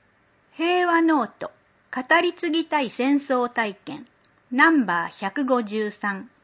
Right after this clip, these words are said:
東京が赤く燃えた日。八ページ。暮らしの中の憲法、ナンバー五十六。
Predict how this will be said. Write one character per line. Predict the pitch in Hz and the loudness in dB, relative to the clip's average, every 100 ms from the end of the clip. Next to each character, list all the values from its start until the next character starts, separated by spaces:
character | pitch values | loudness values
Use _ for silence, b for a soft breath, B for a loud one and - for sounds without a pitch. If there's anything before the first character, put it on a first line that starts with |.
| - _ _ _ _ - | -20 _ _ _ _ -8
東 | 302 339 - | 0 0 0
京 | - 285 269 | 0 0 0
が | 240 233 - | 0 -2 -4
赤 | 202 277 | 2 2
く | 285 277 | 2 -4
燃 | 240 226 214 | -2 -2 -4
え | |
た | - 202 | -6 -10
日。 | - - _ _ _ _ _ _ _ _ | -10 -20 _ _ _ _ _ _ _ _
八 | - 214 - - | -10 -10 -12 -8
ペ | 311 247 | -4 -4
ー | 180 | -6
ジ。 | - _ _ _ _ _ _ _ _ _ _ _ _ _ _ _ _ _ - | -14 _ _ _ _ _ _ _ _ _ _ _ _ _ _ _ _ _ -4
暮 | 262 320 | 2 2
ら | |
し | 339 381 | 0 -2
の | 381 | 0
中 | 359 349 247 | 0 2 0
の | 220 180 | 0 -4
憲 | - 233 202 - | -4 -4 -6 -8
法、 | 165 - - _ _ _ - | -12 -12 -18 _ _ _ 0
ナ | 269 349 | 4 4
ン | 311 | 4
バ | 196 175 160 | 2 -2 -4
ー | 170 | -6
五 | 202 | -6
十 | 202 269 269 247 | -2 -2 0 0
六。 | 233 - 208 | -4 -6 -12